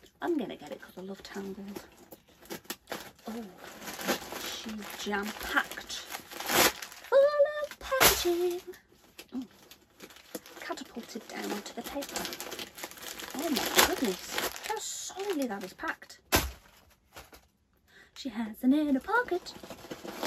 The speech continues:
She has an inner pocket. I do love an inner pocket. More packaging. My word. More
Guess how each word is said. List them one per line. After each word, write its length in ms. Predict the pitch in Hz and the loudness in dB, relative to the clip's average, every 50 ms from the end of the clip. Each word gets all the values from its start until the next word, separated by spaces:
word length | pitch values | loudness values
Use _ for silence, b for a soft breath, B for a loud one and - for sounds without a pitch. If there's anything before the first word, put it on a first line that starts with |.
| - - - B B B B - | 2 2 0 B B B B -4
She 180 | - - - - | -4 -2 -2 -2
has 440 | - 226 220 220 220 - 254 - | -2 -2 0 0 0 0 0 4
an 80 | 349 381 | 6 6
inner 180 | 381 392 359 311 | 6 6 4 2
pocket. 480 | - - 508 539 - 415 453 - - - - - _ _ _ _ _ _ | 4 2 2 2 2 0 -4 -4 -6 -14 -16 -20 _ _ _ _ _ _
I 1300 | - - - - - - - - - - - - - - - - - - - - _ _ - - - 226 - | 2 2 2 -2 -10 -14 -16 -20 -20 -20 -20 -20 -18 -18 -16 -16 -16 -20 -20 -20 _ _ -20 -18 -18 -16 -8
do 200 | - 254 269 262 | -6 -6 -4 -4
love 220 | 240 240 247 - | -4 -6 -6 -6
an 100 | 226 214 | -6 -6
inner 120 | 233 233 233 | -4 -4 -4
pocket. 440 | - - 233 - - - 233 - - - - - - - - - - - - - - - - - _ _ - - - - - - - - _ _ - - - - - - - - - - - - - - - - - | -4 -4 -4 -4 -4 -4 -4 -6 -6 -12 -14 -12 -10 -4 -2 -2 2 2 2 0 0 -6 -14 -18 _ _ -20 -20 -18 -18 -18 -18 -18 -20 _ _ -20 -4 -2 -2 -2 -2 -4 -4 -4 -4 -4 -4 -8 -14 -16 -16 -18
More 100 | - - - | -18 -16 -12
packaging. 540 | - - - - - - - - - - - - - - - - - - - - - - - - - 330 - - - 214 196 185 185 | -10 -12 -10 -12 -14 -12 -12 -12 -12 -12 -14 -14 -14 -14 -12 -10 -10 -8 -8 -6 -6 -6 -4 0 4 4 4 4 4 2 0 0 2
My 340 | 202 269 523 587 - - - - - - - _ _ - | 4 6 6 6 6 4 2 -2 -8 -18 -20 _ _ 2
word. 400 | 196 277 349 302 - - - - - - - - - - - - - - - - - | 6 8 8 8 8 4 0 -2 -4 -8 -14 -16 -16 -18 -18 -16 -18 -18 -12 -4 -4
More 600 | 240 214 214 226 247 330 381 349 175 - - | -2 0 0 2 2 2 2 2 0 -2 -4